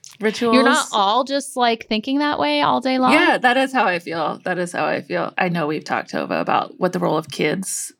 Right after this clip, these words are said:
Speaker 1: do for ritual and how they, I think for some people, my experience with my diagnosis happens to people when they have kids, when all of a sudden it's like, "Oh,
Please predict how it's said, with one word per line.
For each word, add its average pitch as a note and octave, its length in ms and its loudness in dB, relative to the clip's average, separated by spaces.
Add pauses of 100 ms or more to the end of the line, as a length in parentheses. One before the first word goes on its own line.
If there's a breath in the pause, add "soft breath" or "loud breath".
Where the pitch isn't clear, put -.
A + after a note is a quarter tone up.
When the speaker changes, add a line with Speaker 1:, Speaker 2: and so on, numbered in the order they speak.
(140)
Speaker 1:
do A3 240 2
for A#3 180 -2
ritual A#3+ 880 0
and F3 520 2
how F3 280 0
they, D#3+ 580 -2 (160)
I A3+ 200 2
think A#3 180 -4
for G3+ 160 -8
some F#3+ 320 -4
people, C#3 800 -6
my F#3 360 0
experience E3 680 -6
with D3+ 320 -8
my F3 200 -4
diagnosis E3 840 -2
happens - 420 -2
to - 100 -12
people - 280 -8
when B2 100 -8
they A#2 100 -6
have G2+ 240 -4
kids, - 500 -6
when F#3+ 120 -2
all E3+ 160 2
of D#3+ 60 -4
a - 40 -4
sudden D3+ 320 -2
it's - 220 -6
like, - 380 -2 (680 loud breath)
"Oh, G#3+ 880 -2